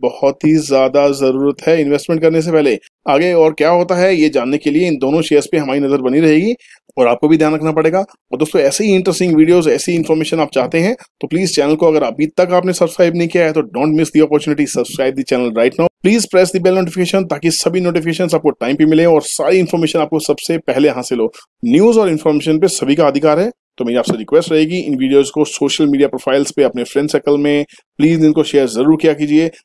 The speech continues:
ताकि सभी को ये इन्फॉर्मेशन टाइम पे मिल सके। और हाँ, एंजल के लिंक पे क्लिक करके अपना अकाउंट खोलना मत भूलिएगा ताकि आप मेरे फ्री टिप ग्रुप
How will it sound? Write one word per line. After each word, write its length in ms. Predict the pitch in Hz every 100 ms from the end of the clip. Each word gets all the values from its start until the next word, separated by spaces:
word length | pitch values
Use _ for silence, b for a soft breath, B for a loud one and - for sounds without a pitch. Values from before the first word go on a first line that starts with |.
| _
ताकि 220 | 139 -
सभी 340 | 156 - 143 165
को 140 | 165
ये 100 | 156
इन्फॉर्मेशन 520 | 147 143 139 131 160
टाइम 260 | 156 113 123
पे 120 | 143
मिल 180 | 135 120
सके। 280 | 110 107 95
और 420 | - _ _ 135
हाँ, 300 | 123 147 131 -
एंजल 260 | 117 123 143
के 120 | 139
लिंक 200 | 135 135 -
पे 60 |
क्लिक 180 | 135 135
करके 220 | 147 147
अपना 220 | 139 -
अकाउंट 220 | 135 135 143
खोलना 180 | 151
मत 140 | 147 151
भूलिएगा 360 | 139 151 160 131 -
ताकि 240 | 117 147
आप 340 | 143 127 135 135
मेरे 160 | 156
फ्री 440 | - - - 151 165
टिप 420 | - _ 165 151
ग्रुप 180 | 143 143